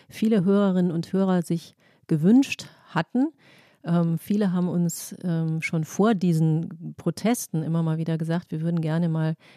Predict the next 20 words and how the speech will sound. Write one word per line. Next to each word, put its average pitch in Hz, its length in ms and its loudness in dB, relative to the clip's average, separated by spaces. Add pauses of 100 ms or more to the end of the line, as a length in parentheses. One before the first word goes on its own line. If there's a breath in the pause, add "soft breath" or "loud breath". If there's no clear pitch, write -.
etwas 170 300 -2
aus 165 160 -4
dem 160 180 -4
Iran 160 400 -2
hören. 202 320 0
Wir 160 160 -2
haben 170 300 -2 (580 soft breath)
versucht, 196 580 4
das, 185 300 2
äh, 165 400 4 (220)
zu - 200 -2
machen. 175 460 2 (160)
Vielen 180 320 2
Dank, 170 300 -2
liebe 165 180 -2
Lea, 170 360 0 (520 soft breath)
dass 170 240 -4
du 165 140 -4
uns 165 440 -2
deine 156 540 0